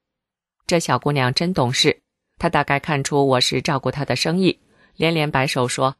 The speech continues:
不用，不用。在我的坚持下，她还是给我穿了一个手链，系在了我拎包的提手上了。我们高兴地挥手道别，一个花一样的生命得救了。第三部分，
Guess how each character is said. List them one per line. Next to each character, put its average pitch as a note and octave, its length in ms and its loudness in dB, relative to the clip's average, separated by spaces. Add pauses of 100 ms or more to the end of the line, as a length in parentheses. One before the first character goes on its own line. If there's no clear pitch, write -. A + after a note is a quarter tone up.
(180)
不 C3+ 100 0
用， C#3 220 2
不 C3 160 -2
用。 D3+ 300 0 (600)
在 G#3+ 120 0
我 F3+ 140 2
的 F3 100 2
坚 F#3+ 220 0
持 C#3 120 -2
下， C3+ 340 -2 (120)
她 C#3 140 -6
还 B2+ 240 -2
是 C#3+ 160 -2
给 C#3 120 -2
我 B2+ 140 4
穿 C3+ 260 0
了 C3+ 60 0
一 C3 100 0
个 C3+ 160 0
手 B2+ 220 0
链， D#3 240 0 (180)
系 E3 140 0
在 D3 160 0
了 C3 100 2
我 A#2+ 160 2
拎 D3 200 -2
包 D#3+ 180 0
的 C3+ 100 0
提 - 240 -6
手 C3 220 0
上 B2+ 240 0
了。 C3 160 0 (560)
我 G3 100 0
们 F#3 140 0
高 G3 160 2
兴 E3 240 -4
地 C#3+ 220 2
挥 D3 180 0
手 C3+ 220 0
道 C#3+ 180 2
别， C#3 400 0 (440)
一 G3+ 120 2
个 F3+ 180 2
花 G#3 280 -2
一 D#3+ 80 0
样 B2+ 180 0
的 A#2 140 0
生 C3+ 240 -2
命 C3 260 0 (260)
得 B2 200 2
救 B2+ 340 2
了。 A#2 220 2 (1600)
第 G#3 140 2
三 A3 260 2
部 F#3 140 2
分， D3+ 260 0